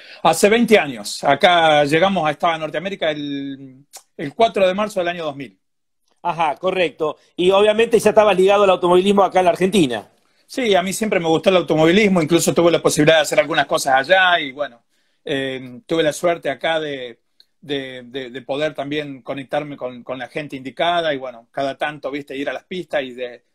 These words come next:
Speaker 1: desde que Esteban Guerrieri estuvo acá, desde el dos mil once, he estado prácticamente totalmente activo con el automovilismo americano.
Speaker 2: Eh, Gustavo, antes de hablar de lo del fin de semana, eh, la cobertura que haces habitualmente vos de la Indy, estuviste en las, eh, Indy quinientas, ¿eh?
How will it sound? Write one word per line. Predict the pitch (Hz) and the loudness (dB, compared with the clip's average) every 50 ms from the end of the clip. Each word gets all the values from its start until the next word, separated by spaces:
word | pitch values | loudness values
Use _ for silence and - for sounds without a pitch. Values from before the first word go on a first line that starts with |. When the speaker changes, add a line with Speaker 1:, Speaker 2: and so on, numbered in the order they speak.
| _ _ | _ _
Speaker 1:
desde | 165 147 151 147 | -6 -6 -6 -6
que | 151 | -6
Esteban | 143 - 214 208 196 175 | -6 -4 -4 -4 -2 -2
Guerrieri | 165 156 170 190 185 170 | -4 -4 -4 -4 -6 -6
estuvo | 143 175 175 165 | -6 -6 -6 -4
acá, | 160 170 160 | -2 -2 -2
desde | 147 139 135 | -2 -4 -6
el | 135 135 | -8 -10
dos | 147 135 | -12 -10
mil | 160 180 170 | -10 -8 -8
once, | 170 185 202 196 - 208 214 _ _ _ _ _ _ | -8 -8 -10 -12 -14 -16 -16 _ _ _ _ _ _
he | - | -16
estado | 139 - - 151 151 147 143 143 _ _ | -14 -6 -4 -4 -4 -4 -6 -12 _ _
prácticamente | - 151 151 143 - 143 - 139 143 151 147 143 139 | -6 -6 -6 -6 -8 -10 -10 -10 -10 -10 -12 -12 -12
totalmente | 123 147 127 151 147 147 143 147 143 143 | -12 -8 -6 -6 -6 -4 -8 -10 -8 -8
activo | 135 127 - 151 151 147 135 | -8 -8 -6 -8 -8 -8 -6
con | 135 127 | -8 -10
el | 127 127 | -8 -8
automovilismo | 127 123 123 107 - 123 127 127 131 135 139 139 131 127 117 113 110 _ _ _ | -8 -8 -8 -10 -12 -10 -10 -10 -8 -8 -8 -8 -8 -8 -10 -10 -14 _ _ _
americano. | - 139 135 139 - 131 113 107 104 _ _ _ _ _ _ _ - - - - _ | -14 -10 -10 -6 -6 -6 -8 -8 -14 _ _ _ _ _ _ _ -20 -20 -20 -6 _
Speaker 2:
Eh, | - 170 185 185 | 4 4 4 4
Gustavo, | 175 202 208 208 254 254 254 247 247 240 226 - - | 4 2 4 4 4 2 4 4 4 2 2 2 2
antes | 214 240 - 247 233 208 | 0 2 4 4 4 4
de | 214 | 4
hablar | 196 190 208 214 208 | 2 4 2 2 4
de | 208 196 | 4 4
lo | 185 | 4
del | 175 175 156 | 4 4 4
fin | - 190 185 | 2 4 4
de | 190 175 | 4 4
semana, | - 175 175 185 185 180 180 180 180 180 165 - | 4 2 4 4 4 4 4 4 4 4 2 2
eh, | - 165 156 151 147 151 147 143 143 139 135 127 | 2 2 4 4 4 4 4 4 4 4 4 4
la | 135 143 151 143 | 4 4 4 4
cobertura | 156 156 160 151 - 175 185 180 160 | 4 2 2 2 2 2 2 2 2
que | - 143 | 0 -4
haces | - 147 170 | -2 2 2
habitualmente | 165 156 139 160 151 151 165 165 143 156 | 2 4 2 2 0 0 -4 -4 -2 2
vos | 156 165 160 | 2 2 2
de | 151 151 | 4 4
la | 151 151 | 2 2
Indy, | 165 180 175 170 165 170 170 160 - _ _ _ _ _ _ | 2 -4 -10 -10 -12 -12 -12 -12 -16 _ _ _ _ _ _
estuviste | - 165 160 - 185 190 226 214 - 233 226 | -6 -6 0 0 0 0 0 0 0 0 2
en | 208 | 4
las, | 196 185 185 175 165 147 - - | 2 2 2 2 0 -2 -6 -12
eh, | 156 160 156 127 _ | -16 -16 -18 -18 _
Indy | _ 196 208 196 208 175 | _ -16 -16 -14 -16 -16
quinientas, | - 175 185 220 226 196 156 127 - 139 131 127 - - _ | -14 -12 -6 -4 -4 -4 -4 -4 -4 -4 -4 -4 -6 -14 _
¿eh? | - 147 165 190 202 190 | -10 -8 -8 -8 -8 -12